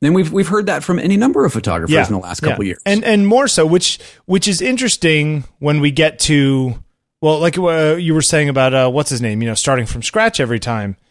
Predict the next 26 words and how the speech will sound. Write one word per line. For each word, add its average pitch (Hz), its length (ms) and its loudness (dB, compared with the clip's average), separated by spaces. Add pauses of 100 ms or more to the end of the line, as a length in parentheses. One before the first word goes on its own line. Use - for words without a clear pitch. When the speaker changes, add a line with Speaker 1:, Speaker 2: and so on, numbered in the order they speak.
(500)
Speaker 2:
People 233 180 -2
don't 208 160 0
want 196 260 2
you 220 60 -6
to 139 80 -2
start 113 240 -4
from 107 140 -8
scratch 101 320 -8
every 95 160 -8
time 98 240 -14
most 90 200 -16
of 87 100 -20
the 85 60 -20
time. 98 260 -20 (720)
You 120 80 -8
know, 92 220 -12 (480)
they 131 100 -4
want 156 160 -2
you 160 80 -4
to 127 40 -4
start 156 320 -2
from 143 140 -8
something 143 320 -6
you've 131 160 -6
already 113 240 -2
done. 101 300 -8